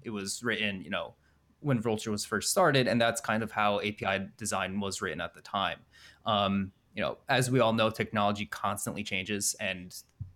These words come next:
the current paradigms, the current standard way of doing things change constantly. So we noticed when we started implementing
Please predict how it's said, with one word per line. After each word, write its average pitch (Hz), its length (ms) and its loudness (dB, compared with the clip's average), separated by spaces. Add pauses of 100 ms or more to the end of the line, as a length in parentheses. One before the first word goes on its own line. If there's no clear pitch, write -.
(260)
the - 80 -2
current 107 400 -2
paradigms, 95 500 -2
the 92 80 -8
current 101 540 -2 (840)
standard 107 560 0
way 104 160 2
of 95 80 -2
doing 104 260 0
things 98 300 -2
change 95 320 -4
constantly. 98 640 -2
So 98 500 2 (600)
we 120 300 2
noticed 139 420 6
when 113 320 2
we 120 80 2
started 110 360 2
implementing 104 720 0